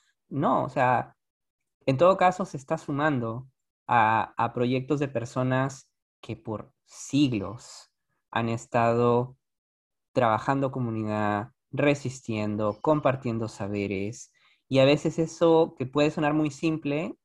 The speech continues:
y, y, y tal vez muy obvio, no lo es para muchos proyectos que se desarrollan. A la vez también, ¿no? Hay que ir avanzando también en, en, en cosas que la población va complejizando.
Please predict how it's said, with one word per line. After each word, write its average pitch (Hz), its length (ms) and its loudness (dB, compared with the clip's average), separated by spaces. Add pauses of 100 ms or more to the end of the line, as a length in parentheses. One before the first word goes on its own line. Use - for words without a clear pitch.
(360)
y, 110 440 -6
y, 120 180 -2
y 120 200 -4
tal 131 160 2
vez 147 160 2
muy 156 160 2
obvio, 151 420 4
no 139 260 -2
lo 165 160 2
es - 220 -2
para 135 220 -2
muchos 135 380 -4
proyectos 131 580 -6
que - 80 -14
se 131 160 -10
desarrollan. - 680 -8 (920)
A 147 80 4
la 147 160 8
vez 175 220 2
también, 170 420 0
¿no? 147 160 -2
Hay 151 120 -2
que 151 100 -4
ir 151 100 2
avanzando 143 640 0
también 131 380 -2
en, 127 260 0
en, 120 300 -4
en 120 140 -6
cosas 131 340 -2
que - 80 -4
la 131 120 2
población 120 600 -2
va 127 480 4
complejizando. 131 960 -4